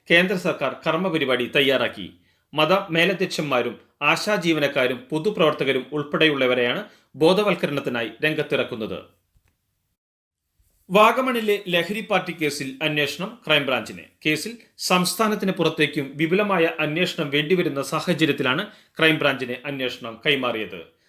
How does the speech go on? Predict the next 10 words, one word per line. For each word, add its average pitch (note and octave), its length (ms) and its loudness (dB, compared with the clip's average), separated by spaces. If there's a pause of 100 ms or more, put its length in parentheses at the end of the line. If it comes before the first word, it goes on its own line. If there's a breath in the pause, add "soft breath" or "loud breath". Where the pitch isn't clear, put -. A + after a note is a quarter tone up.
(160)
നടിയും D3+ 380 0 (200)
മോഡലുമായ D#3+ 720 -2
ബ്രിസ്റ്റി D#3+ 380 -6
ബിശ്വാസ് D#3+ 460 -2
അടക്കം A#2+ 480 -6 (160)
ഒമ്പത് F3+ 420 4
പേരെയാണ് C3+ 460 4 (100)
കേസിൽ D3+ 280 -4 (180)
അറസ്റ്റ് D#3 300 0
ചെയ്തിട്ടുള്ളത്. A2+ 640 -6